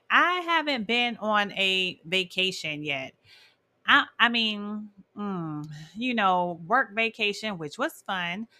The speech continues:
because I did get a chance to mingle and mix and network and just meet some awesome individuals.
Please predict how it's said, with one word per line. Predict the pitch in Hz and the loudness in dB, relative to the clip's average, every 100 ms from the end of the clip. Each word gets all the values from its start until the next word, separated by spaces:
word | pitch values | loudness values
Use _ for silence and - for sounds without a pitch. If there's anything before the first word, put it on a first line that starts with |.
| _ - | _ -6
because | 175 170 - | -2 -2 0
I | 165 | -2
did | 156 170 170 | -2 -2 -4
get | 165 170 | -4 -6
a | |
chance | 165 170 165 151 - | -6 -8 -8 -8 -8
to | 170 | -8
mingle | 165 220 233 220 220 208 | -2 -2 0 0 2 2
and | 165 165 | -2 -4
mix | 196 220 214 - - | -2 -2 -2 -8 -12
and | 170 160 160 | -10 -10 -2
network | 202 226 185 202 208 202 185 | 2 2 2 4 4 2 -4
and | 175 | -10
just | 165 170 | -10 -8
meet | 185 - | -10 -8
some | 170 - - | -12 -4 4
awesome | 196 202 - 196 180 | 6 6 2 -4 -2
individuals. | 160 147 190 196 190 185 190 | -4 0 0 0 0 0 0